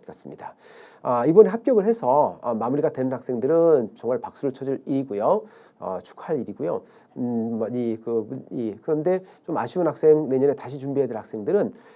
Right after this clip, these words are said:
행정학은 지금 국가직과 지방직이 모두 기본 과정, 그러니까 이제 기본 과정이 아니라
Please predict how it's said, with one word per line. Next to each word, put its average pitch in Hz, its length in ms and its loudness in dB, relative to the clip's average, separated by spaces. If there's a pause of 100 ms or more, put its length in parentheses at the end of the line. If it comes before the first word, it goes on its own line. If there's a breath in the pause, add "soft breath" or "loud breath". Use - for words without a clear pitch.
(100)
행정학은 208 760 4
지금 165 340 0
국가직과 175 500 -2
지방직이 139 600 -2
모두 139 400 -2
기본 208 460 6
과정, 151 400 0 (320 soft breath)
그러니까 120 220 -2
이제 117 260 0 (240)
기본 151 240 2
과정이 143 260 2
아니라 123 300 -2